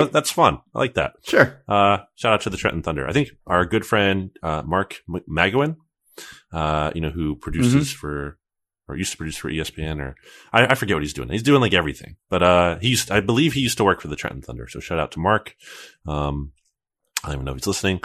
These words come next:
Speaker 1: Uh, <clears throat> next question, Jimmy.
Speaker 2: Okay.
Speaker 1: What's one thing you think could be different about the Eagles coming out of the bye?
Speaker 2: Yeah, I, uh, wondered about that. Somebody asked me that in the ch-, in my chat on, on Wednesday. I didn't have a great answer for him, but, uh,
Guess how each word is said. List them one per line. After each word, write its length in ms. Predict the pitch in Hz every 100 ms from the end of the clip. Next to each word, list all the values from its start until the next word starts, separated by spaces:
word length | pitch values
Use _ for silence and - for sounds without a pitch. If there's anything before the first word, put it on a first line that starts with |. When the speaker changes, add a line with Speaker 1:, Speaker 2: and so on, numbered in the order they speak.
| - - _
Speaker 1:
Uh, 440 | 117 117 117 117 - _
<clears throat> 300 | 135 - - - _ _
next 200 | 123 -
question, 280 | 101 - 87
Jimmy. 380 | 87 117 - _ -
Speaker 2:
Okay. 200 | 127 131 - _ _
Speaker 1:
What's 320 | 135 - -
one 260 | 95 127 175
thing 480 | 143 110 104 120 -
you 140 | - 101
think 340 | - 82 80
could 100 | 80
be 80 | 78
different 340 | 73 85 90
about 180 | 78 78
the 120 | -
Eagles 280 | 80 76 71
coming 280 | - 73 71
out 180 | - 69
of 80 | 67
the 80 | 65
bye? 280 | - - - _ _ _ _ _ _ _ _ _ -
Speaker 2:
Yeah, 400 | 131 135 104 -
I, 140 | 123
uh, 680 | 127 135 131 120 117 113 110
wondered 340 | 120 135 131 120
about 280 | 113 107
that. 140 | - -
Somebody 260 | 143 143 113
asked 160 | 107
me 60 | 117
that 160 | 101
in 100 | 110
the 60 | 98
ch-, 120 | - -
in 80 | 110
my 120 | 92
chat 360 | - 110 98
on, 240 | 92 90 92
on 260 | 104 92 95
Wednesday. 340 | 95 92 101
I 40 | 92
didn't 140 | 95
have 120 | 92
a 40 | 92
great 180 | 95
answer 300 | 95 98 98
for 260 | 90 95 90
him, 180 | 90 -
but, 380 | 98 95 92 -
uh, 400 | - 92 90 87